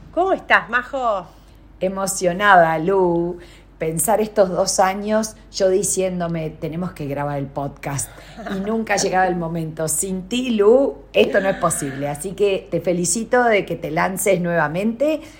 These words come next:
Speaker 2: y me encanta cada tanto estar colaborando con el podcast.
Speaker 1: Gracias, Majo. No, un placer. La verdad que estábamos diciendo con Majo hace un rato que es increíble que estemos las dos sentadas juntas de vuelta, que parece que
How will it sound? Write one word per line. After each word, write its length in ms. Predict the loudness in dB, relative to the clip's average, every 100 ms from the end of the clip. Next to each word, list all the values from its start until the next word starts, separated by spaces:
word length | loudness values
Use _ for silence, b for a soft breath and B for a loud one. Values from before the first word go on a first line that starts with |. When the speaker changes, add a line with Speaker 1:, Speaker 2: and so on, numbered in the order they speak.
| B -6
Speaker 2:
y 160 | -2 -2
me 140 | -2
encanta 500 | -4 -4 -6 -4 -4
cada 320 | -2 -4 -4
tanto 460 | -4 -4 -2 -2 -2
estar 400 | -4 -10 -10 -8
colaborando 640 | -6 -6 -6 -8 -6 -8
con 140 | -8 -12
el 100 | -14
podcast. 280 | -12 -4
Speaker 1:
Gracias, 680 | 2 4 4 2 -4 -10 -8
Majo. 400 | -2 -4 -4 -10
No, 140 | -8 -8
un 60 |
placer. 300 | -8 -8 -6
La 60 | -4
verdad 160 | -4
que 80 | -6
estábamos 420 | -6 -4 -4 -6
diciendo 320 | -16 -14 -12 -10
con 80 |
Majo 180 | -12 -14
hace 140 | -14 -10
un 60 |
rato 260 | -10 -8 -10
que 80 | -14
es 140 | -14
increíble 640 | -14 -14 -14 -14 -14 -14
que 60 | -16
estemos 200 | -14 -12
las 140 | -12
dos 140 | -14 -14
sentadas 580 | -14 -10 -6 -4 -6 -12
juntas 320 | -12 -10 -10
de 80 | -10
vuelta, 400 | -10 -10 -10 -10
que 80 | -12
parece 340 | -14 -14 -14
que 180 | -14 -16